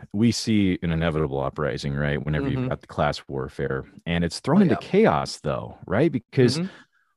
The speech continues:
Speaker 1: one of the figureheads, a, a female named Maria in this movie, um, she's noticed by the opposing leader that, you know, somebody loves Maria, and I can use her to my advantage.
Speaker 2: Yes, and that
Speaker 1: So
Speaker 2: man is gonna seek out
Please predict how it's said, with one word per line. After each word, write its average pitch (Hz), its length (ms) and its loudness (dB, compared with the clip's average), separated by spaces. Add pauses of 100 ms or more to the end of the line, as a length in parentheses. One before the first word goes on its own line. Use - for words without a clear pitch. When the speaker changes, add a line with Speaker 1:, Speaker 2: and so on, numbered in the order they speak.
Speaker 1:
one 123 220 4
of 165 80 2
the 135 80 0
figureheads, 78 920 -2
a, 76 160 0
a 76 100 -2
female 90 380 0
named 76 220 0
Maria 69 500 -4 (120)
in 71 120 -4
this 67 260 -6
movie, 53 360 -10 (520)
um, 71 380 0
she's 156 240 0
noticed 98 480 4
by 76 220 0
the 71 260 -4 (240)
opposing 80 880 -2
leader 76 480 -4
that, 65 300 -4 (480)
you 80 100 -4
know, 69 380 -8
somebody 160 340 -2
loves 82 360 0
Maria, 78 600 -2
and 71 140 -2
I 98 80 0
can 98 220 -4
use 85 220 -2
her 80 120 -2
to 69 60 -4
my 65 120 -4
advantage. 62 520 -10 (280)
Speaker 2:
Yes, 110 520 -8 (140)
and 123 180 -2
that 147 120 2
Speaker 1:
So 110 80 2
Speaker 2:
man 113 380 4
is 117 180 -4
gonna 120 200 -2
seek - 320 -2
out 139 400 2